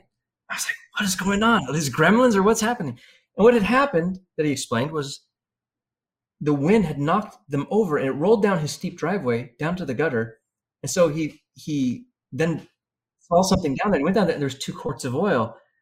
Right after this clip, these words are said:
And that was the end of the story. And it was completely pointless. The story was stinking pointless. But I was committed the entire way 'cause I was in his shoes walking this journey with a character. There was no plot. There was no anything else.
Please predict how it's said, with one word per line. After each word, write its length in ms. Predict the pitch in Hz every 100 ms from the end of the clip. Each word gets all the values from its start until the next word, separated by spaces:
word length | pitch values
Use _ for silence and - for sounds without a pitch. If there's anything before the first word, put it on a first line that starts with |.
| _ _ _ -
And 320 | 160 156 147 _ -
that 100 | 220
was 140 | 269
the 80 | 226
end 100 | 214
of 80 | 190
the 60 |
story. 340 | - 247 208 175
And 80 | 202
it 20 |
was 120 | 220
completely 340 | 220 302 247
pointless. 500 | - 285 156 117 - -
The 100 | 185
story 240 | 294 330
was 220 | 302 - - _ _ _
stinking 400 | - 254 254 190
pointless. 400 | 240 233 156 - _ _ _
But 140 | 170 196
I 80 |
was 160 | 302 262
committed 440 | - 247 240 240
the 100 | 202
entire 360 | 196 185 233 240
way 160 | 240 247
'cause 240 | 202 190 -
I 140 | 240
was 340 | 233 - - _ _
in 120 | 220 240
his 160 | 220
shoes 340 | - 240 226 175
walking 400 | 190 220 214 190
this 220 | 185 -
journey 480 | 185 233 196 170 - _ _
with 140 | 185 196
a 60 |
character. 560 | 190 247 277 175 117 -
There 60 | 208
was 120 | 190
no 160 | 208
plot. 440 | 240 - 175 202 190 135
There 160 | 208
was 180 | 226 190
no 680 | 190 190 240 247 240 233 226 _ _ 202
anything 360 | 262 226 214
else. 360 | 240 202 -